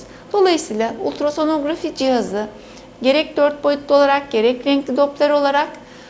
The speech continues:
e, gebelik takibinde bizim elimiz ayağımız çok faydalandığımız, e, bebeklerin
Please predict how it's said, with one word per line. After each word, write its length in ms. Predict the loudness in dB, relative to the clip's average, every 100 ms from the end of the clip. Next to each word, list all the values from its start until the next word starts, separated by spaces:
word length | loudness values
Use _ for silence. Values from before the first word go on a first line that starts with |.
| -18 -4
e, 220 | 2 2
gebelik 540 | 2 0 0 -2 -4
takibinde 760 | -2 0 -2 -4 -4 0 0 0 -10 -16 -6
bizim 260 | -2 -2 -2
elimiz 380 | 0 2 2 2
ayağımız 680 | 0 0 -2 -2 -4 -6 -14 -20 -8
çok 240 | -4 -4
faydalandığımız, 1000 | 0 2 2 2 2 0 -2 0 0 -2 -8 -18 -20 -8
e, 180 | -4 0
bebeklerin 840 | 0 0 -2 -2 0 0 -2 -6